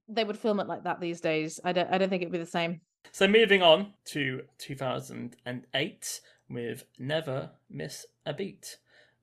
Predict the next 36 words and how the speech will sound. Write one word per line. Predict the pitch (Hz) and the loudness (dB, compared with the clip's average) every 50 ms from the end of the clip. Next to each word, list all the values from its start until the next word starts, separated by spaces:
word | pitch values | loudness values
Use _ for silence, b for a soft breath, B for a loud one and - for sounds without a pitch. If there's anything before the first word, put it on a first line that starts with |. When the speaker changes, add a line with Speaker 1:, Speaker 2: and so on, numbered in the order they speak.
| _ _ _ _ _ | _ _ _ _ _
Speaker 2:
Six | - - - - 135 - | -14 -6 -6 -4 -4 -6
Speaker 1:
Beat, | - - 208 | -4 -4 -4
Speaker 2:
po-, | 185 | -4
Speaker 1:
beat. | - - - | -4 -10 -14
Speaker 2:
six | - - - 170 - - | -14 -10 -10 -10 -10 -12
point | _ - - 165 165 165 | _ -14 -14 -14 -12 -12
five | - - - - 185 185 202 214 220 196 196 - | -14 -14 -8 -8 -8 -6 -6 -8 -8 -10 -12 -12
million, | 113 107 104 107 104 104 214 - | -12 -12 -12 -12 -12 -14 -14 -16
so | - - - 120 120 | -16 -16 -16 -14 -14
we | 123 127 | -14 -12
had | - 139 131 - - | -12 -14 -14 -14 -12
half | 151 147 147 139 190 | -12 -12 -10 -8 -4
as | 190 220 | -2 0
Speaker 1:
Mm. | 233 | 0
Speaker 2:
many | 220 - 127 127 127 127 - _ | 0 -2 -2 -6 -8 -10 -10 _
views | 131 131 135 135 127 127 127 127 | -16 -16 -14 -10 -10 -10 -10 -10
already. | 120 123 127 120 117 104 104 127 B B B B B B B B B | -10 -12 -12 -12 -12 -16 -16 -18 B B B B B B B B B
Um, | - 131 131 131 131 135 131 - - - | 0 2 2 4 2 0 -4 -8 -6 -4
I | 127 123 127 131 135 135 | -4 -2 -2 -4 -8 -6
don't | - 143 139 147 | -6 -6 -4 -4
even | 139 135 147 143 | -6 -8 -8 -8
know | 143 139 | -8 -8
the | 139 | -10
song. | - - 196 208 214 208 - | -12 -12 -12 -12 -12 -14 -10
Um, | - 127 127 123 - | -8 -6 -6 -6 -4
I | - 135 143 147 147 | -4 -2 -2 -2 -2
remember | 143 139 139 143 151 147 143 143 | -2 -4 -6 -6 -6 -8 -8 -8
this | 143 147 147 - | -8 -8 -10 -10
being | - 151 147 151 | -12 -12 -12 -12
played | - - 156 156 156 160 185 196 208 226 208 - | -12 -8 -6 -4 -4 -4 -6 -10 -12 -12 -12 -14
still. | - - - - 170 202 240 233 | -14 -14 -8 -6 -6 -4 -4 -6
It | - - | -6 -6
was, | 156 151 | -8 -6
they're | - 156 151 151 | -4 -4 -4 -4
still | - - 160 156 | -4 -8 -8 -8
popular. | - 175 - - - 170 175 175 | -8 -12 -10 -8 -4 -4 -4 -4